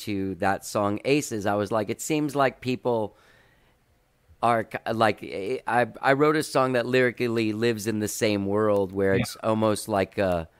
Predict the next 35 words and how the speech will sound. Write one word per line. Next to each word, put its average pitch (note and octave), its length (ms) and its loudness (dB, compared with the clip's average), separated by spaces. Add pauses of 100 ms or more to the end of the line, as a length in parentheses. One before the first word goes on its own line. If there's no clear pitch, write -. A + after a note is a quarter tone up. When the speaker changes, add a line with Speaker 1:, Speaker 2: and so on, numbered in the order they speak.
(1700)
Speaker 1:
reading B2+ 420 2
the A2 100 0
paper A2 680 -2
kind. G2+ 260 -4
It's, B2 220 -2
it's D#3 220 -2
difficult D#3 560 4
Speaker 2:
Right. C3+ 120 10 (880)
Speaker 1:
I'm E3 140 6
not F3+ 200 4
like D#3+ 180 2
a, C#3 180 4
I'm B2+ 120 0
not C#3+ 180 2
like C3 140 0
a A#2 80 0
so-, C3 400 2
a A2 120 0
socially A#2+ 720 -4
conscious A2 640 -6
songwriter. A#2 580 -2
I A2 60 -2
just G2 220 -10
write G#2 180 0
songs G#2+ 260 -2
about G2+ 180 0
myself F#2+ 520 -4
and F2+ 140 -8
what G2 160 -4
people F#2 280 -6
have F#2+ 100 -4
Speaker 2:
Yeah. A2 60 0
Speaker 1:
done G2+ 180 0
to G2+ 60 0
me. G2+ 200 -2